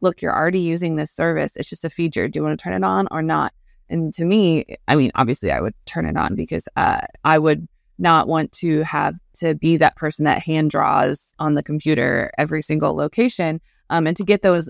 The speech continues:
basically immediately would be absolutely, like, chef's kiss perfect, 'cause I get that, I get that concrete data, which, you know, it's something that everybody's pushing for right now, is that clean data, is that data that has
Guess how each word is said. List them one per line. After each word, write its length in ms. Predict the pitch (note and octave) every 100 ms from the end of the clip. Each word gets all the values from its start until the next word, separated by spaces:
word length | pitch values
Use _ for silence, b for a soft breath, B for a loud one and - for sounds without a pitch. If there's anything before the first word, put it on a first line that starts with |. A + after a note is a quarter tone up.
| -
basically 460 | E3 D#3 E3+ E3
immediately 720 | D#3+ F3 G3+ E3+ - D#3 D3+ -
would 280 | D#3 D#3+ D3
be 260 | D3 D3 -
absolutely, 540 | D3 D3 D#3+ D3 D3
like, 180 | C#3 C3 _ _ _
chef's 280 | - D#3+ -
kiss 220 | D#3 -
perfect, 520 | D#3 D3+ F2+ E2 -
'cause 140 | E3+
I 80 | D#3
get 300 | D#3 F3 -
that, 240 | E3+ D#3 - _ _
I 100 | -
get 260 | F3+ G#3 G3+
that 180 | F#3 -
concrete 440 | F3+ E3 D#3+ D#3+
data, 500 | - D3+ D3+ D3 D3
which, 320 | - D#3+ - - -
you 180 | E3+ F#3
know, 160 | D#3+
it's 180 | C#3+ -
something 300 | - E3+ E3+
that 100 | D#3+
everybody's 360 | D#3+ D#3 D3+ D3+
pushing 340 | - B3 A#3+
for 160 | G#3+ E3
right 160 | D#3
now, 240 | D#3 D3 D#3
is 220 | - F#3+
that 200 | F#3 D#3+
clean 260 | - E3 D#3+
data, 360 | D#3+ D#3 D#3
is 180 | - F#3+
that 180 | F3 D#3
data 280 | D3+ D3+ D3+
that 160 | D3+ D#3+
has 400 | D#3+ D3+ D3